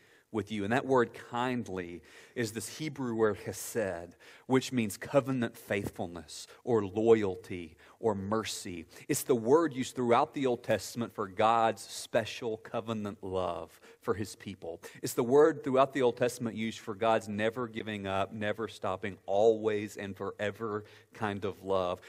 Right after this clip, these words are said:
It's the word that probably in the New Testament we would translate as grace. It's this beautiful word, and Ruth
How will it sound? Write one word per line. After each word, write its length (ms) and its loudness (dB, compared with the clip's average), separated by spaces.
It's 120 -10
the 80 2
word 160 10
that 140 0
probably 460 4
in 60 2
the 60 0
New 160 -2
Testament 500 -4
we 120 -6
would 160 -4
translate 640 -6
as 100 -12
grace. 680 -10
It's 100 2
this 160 -2
beautiful 460 4
word, 340 4
and 320 -4
Ruth 560 0